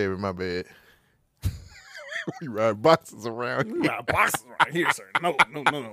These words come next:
Speaker 2: We, we respect bubble Chevys, and we, we, we, um,
Speaker 1: Oh,
Speaker 2: we
Speaker 1: Impala. Ninety-six Impala.
Speaker 2: We got ninety-six Impala.
Speaker 1: That's
Speaker 2: Perfect.
Speaker 1: A, that's an international Negro car.
Speaker 2: Ex-, damn sure is. All right. Okay.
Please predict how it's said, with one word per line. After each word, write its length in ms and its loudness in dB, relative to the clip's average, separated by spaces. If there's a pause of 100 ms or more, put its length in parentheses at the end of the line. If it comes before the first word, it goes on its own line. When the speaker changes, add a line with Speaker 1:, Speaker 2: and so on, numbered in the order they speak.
Speaker 2:
We, 200 -2 (600)
we 80 2
respect 420 2
bubble 220 8
Chevys, 560 4 (120)
and 140 -2
we, 280 8
we, 420 0
we, 400 0
um, 500 2 (180)
Speaker 1:
Oh, 400 8
Speaker 2:
we 120 8
Speaker 1:
Impala. 460 8 (200)
Ninety-six 380 4
Impala. 440 4
Speaker 2:
We 80 0
got 60 -2 (260)
ninety-six 640 0
Impala. 540 -6
Speaker 1:
That's 180 8
Speaker 2:
Perfect. 300 8
Speaker 1:
A, 20 -4
that's 200 8
an 40 -4
international 580 4
Negro 360 4
car. 320 6
Speaker 2:
Ex-, 320 2 (1000)
damn 280 -4
sure 280 0
is. 220 -2
All 80 4
right. 340 4
Okay. 80 -18